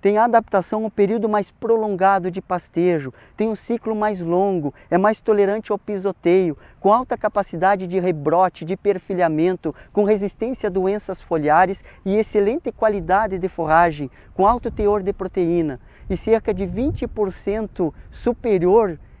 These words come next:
na produtividade de matéria seca comparada com as cultivares do mercado. Seu estabelecimento pode ser realizado de forma antecipada, garantindo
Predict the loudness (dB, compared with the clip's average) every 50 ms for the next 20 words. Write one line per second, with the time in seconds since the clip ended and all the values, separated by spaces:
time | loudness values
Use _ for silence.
0 | -10 0 2 2 2 2 0 -2 -2 -2 -4 -6 -6 -6 -4 0 2 2 2 2
1 | 0 -4 -6 -6 -2 -2 -2 -2 -2 -4 -4 -4 -4 -6 -4 -2 0 0 0 0
2 | -4 -6 -6 -6 -16 -10 -6 -4 -4 0 2 2 4 2 2 0 -2 -4 -4 -6
3 | -6 -4 -6 -8 -6 -4 -6 -6 0 2 2 2 2 0 -2 -6 -8 -18 -20 _
4 | _ _ -2 0 0 2 0 -2 -2 0 2 2 4 4 2 0 -4 -10 -14 -18
5 | _ _ _ -20 -20 -20 -6 -2 -2 0 0 -2 -2 -4 -2 -2 -2 -2 -2 -6
6 | -6 -6 -2 0 0 0 0 -4 -6 -10 -12 -4 -2 -2 -2 -2 0 0 0 2
7 | 2 0 -2 -2 -2 0 0 2 2 -2 -6 -8 -10 -8 -2 0 0 0 0 -2
8 | -6 -6 -8 -8 -10 -8 -10 -14 -8 -2 2 2 4 4 2 0 -4 -6 -8 -16
9 | -20 -14 _ 0 2 2 2 -2 -6 -6 -8 -6 -4 -4 -2 0 -2 -2